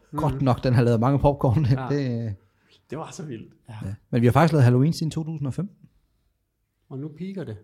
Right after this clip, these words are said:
Speaker 1: men det bliver vildere til næste år.
Speaker 2: Det bliver vildere.
Speaker 1: Altså, det kan gå, nu bliver det bare vildere og vildere og vildere.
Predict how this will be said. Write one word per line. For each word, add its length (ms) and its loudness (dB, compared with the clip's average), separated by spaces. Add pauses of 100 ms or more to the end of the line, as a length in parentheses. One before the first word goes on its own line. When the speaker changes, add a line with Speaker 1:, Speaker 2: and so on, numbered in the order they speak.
Speaker 1:
men 120 -8
det 100 -6
bliver 140 -8
vildere 260 -4
til 120 -8
næste 240 -8
år. 60 -10
Speaker 2:
Det 100 -10
bliver 120 -12
vildere. 260 0 (420)
Speaker 1:
Altså, 200 -10 (280)
det 100 -12
kan 140 -8
gå, 300 -12
nu 160 -4 (100)
bliver 120 -4
det 60 -6
bare 140 -4
vildere 220 -6
og 40 -8
vildere 160 -8
og 40 -10
vildere. 180 -12